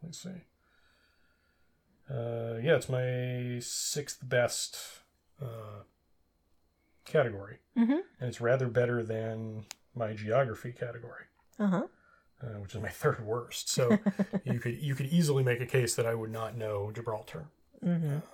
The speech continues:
Speaker 1: especially if you, uh, didn't, uh,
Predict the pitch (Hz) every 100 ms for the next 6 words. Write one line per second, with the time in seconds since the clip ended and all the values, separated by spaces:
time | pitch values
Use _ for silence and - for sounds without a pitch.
0 | - 165 - 123 - 117 113 117 117 127
1 | 110 110 107 _ _ _ _ _ - 123
2 | 110 110 104 - _ _ _ _ _ _
3 | _ _ _ - 175 180 160 - 113 110
4 | - 123 110 113